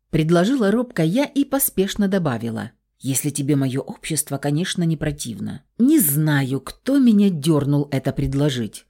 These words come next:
Лучше бы отпустила его с концами и побыла одна, как и намеревалась. Знала же, что стоит нам остаться вдвоём, как мы обязательно поссоримся.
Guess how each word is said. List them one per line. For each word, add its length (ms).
Лучше 440
бы 100
отпустила 600
его 240
с 100
концами 540
и 160
побыла 400
одна, 520
как 300
и 120
намеревалась. 800
Знала 400
же, 120
что 200
стоит 360
нам 240
остаться 460
вдвоём, 480
как 180
мы 120
обязательно 840
поссоримся. 840